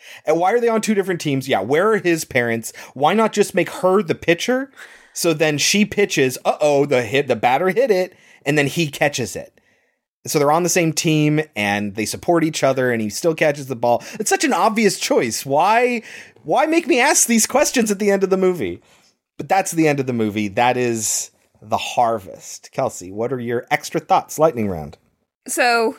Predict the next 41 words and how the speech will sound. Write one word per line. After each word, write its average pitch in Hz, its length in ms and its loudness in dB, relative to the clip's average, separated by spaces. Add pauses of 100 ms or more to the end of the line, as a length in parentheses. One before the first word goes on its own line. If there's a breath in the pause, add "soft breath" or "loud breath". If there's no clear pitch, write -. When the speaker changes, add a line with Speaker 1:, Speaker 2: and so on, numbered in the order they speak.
Speaker 2:
the 226 120 0
girl 240 520 2
who 254 200 -2
he 214 120 -2
does 196 240 0
end 208 160 -2
up 220 80 -2
having 214 240 -4
an 214 60 -8
affair 214 240 -2
with, 220 200 -4
it's, - 160 -6
like, 175 220 0
super 190 500 -4
clear 196 360 -2
from 202 120 -8
the 165 60 -2
get-go 165 460 0
that 165 120 -2
she 170 140 -6
wants 143 400 -4
him, 180 180 0
and 180 80 -2
I'm 165 60 -2
like, 139 220 -2
Speaker 1:
She's 135 200 0 (160)
Speaker 2:
"I - 60 0
Speaker 1:
totally 123 260 0
Speaker 2:
get 165 120 0
Speaker 1:
into - 120 -2
Speaker 2:
it." 95 60 -2
Speaker 1:
him. 107 220 -4
Yeah, 165 340 2
of 208 140 -6
course 240 260 0
you 202 100 0
do. 240 340 2
<laughs> - 20 2
Speaker 2:
I - 760 0
get - 220 -2
it. - 180 0